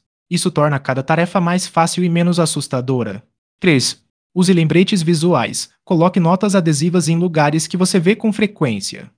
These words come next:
Isso ajuda a manter suas metas na sua mente. Quatro. Estabeleça prazos. Defina datas limites para suas metas. Isso cria um senso de urgência e ajuda a manter você motivado.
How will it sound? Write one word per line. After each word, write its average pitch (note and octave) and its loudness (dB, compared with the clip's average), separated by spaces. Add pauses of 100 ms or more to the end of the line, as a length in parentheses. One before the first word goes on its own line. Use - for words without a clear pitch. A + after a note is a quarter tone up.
(280)
Isso E3 2
ajuda D3+ 4
a G3 4
manter G3 4
suas D3+ -2
metas D3 0
na C#3+ 2
sua F3+ 0
mente. B2+ -2 (260)
Quatro. C3 -2 (440)
Estabeleça F#3+ 0
prazos. C3 -2
Defina E3 -2
datas D3+ 0
limites D3 -2
para F3+ -2
suas F#3+ -2
metas. A#2 -6 (400)
Isso F#3 0
cria G3 2
um F#3 4
senso C#3 -2
de C#3 0
urgência E3+ 0
e F3 2
ajuda E3+ 4
a - 2
manter F#3 2
você F3+ 0
motivado. C#3 0